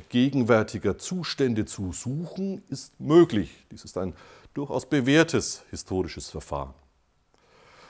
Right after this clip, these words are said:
Aber diese Vorgehensweise birgt auch Gefahren. Die Suche nach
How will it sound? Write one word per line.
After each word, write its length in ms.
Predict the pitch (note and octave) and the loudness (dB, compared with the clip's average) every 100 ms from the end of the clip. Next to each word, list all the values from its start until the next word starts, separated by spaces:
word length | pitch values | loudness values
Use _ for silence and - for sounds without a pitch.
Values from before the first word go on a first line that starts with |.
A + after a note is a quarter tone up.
| - - | -18 -2
Aber 140 | B2+ | 2
diese 160 | F3 G3 | 2 4
Vorgehensweise 960 | G3+ G#3+ F#3 F3 - B2+ C3+ D#3+ F#3 | 6 6 6 4 6 6 6 6 0
birgt 420 | - - F3 - - | -2 4 4 2 -4
auch 280 | A#2+ C3 - | 0 0 -2
Gefahren. 760 | D#3 - A2 G2+ F2 C#2+ C2+ C2 - _ _ _ - - | -8 0 4 6 6 0 -10 -16 -20 _ _ _ -20 -10
Die 60 | |
Suche 300 | F#2+ G3 E3+ | -2 0 4
nach 240 | C3+ G#2 | 4 4